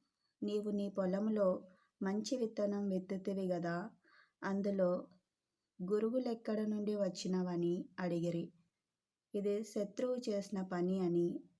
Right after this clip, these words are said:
అతడు వారితో చెప్పగా, ఆ దాసులు,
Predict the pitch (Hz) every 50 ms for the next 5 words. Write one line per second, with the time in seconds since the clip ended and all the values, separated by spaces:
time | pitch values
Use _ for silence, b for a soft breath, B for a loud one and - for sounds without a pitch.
0 | - 185 180 180 190 185 185 185 185 185 180 175 175 170 170 185 180 180 180 -
1 | 170 180 - 180 175 175 196 214 220 220 - - b b b b b b b b
2 | - - 196 196 190 185 190 185 196 196 - - 208 190 180 170 165 - 262